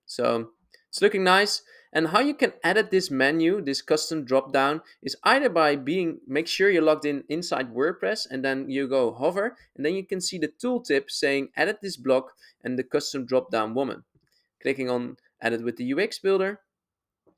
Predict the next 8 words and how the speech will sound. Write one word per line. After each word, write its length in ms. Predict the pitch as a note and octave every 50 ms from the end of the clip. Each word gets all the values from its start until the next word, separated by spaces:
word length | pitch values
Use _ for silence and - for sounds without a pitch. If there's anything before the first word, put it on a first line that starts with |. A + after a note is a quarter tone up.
| _ _ _ - - _ _ _ _ _ _ _ _ _ _ _ _ -
And 100 | - C3
then, 200 | C#3+ D3 D3 C#3+ - _ _ - -
and 120 | C3 C3+
now 120 | C#3+ D#3 F3
you 100 | G3+ G3+
can 180 | G3+ G3+ F3+
just 260 | - D#3+ E3+ - - -
click 340 | - D#3+ C4 E4 - -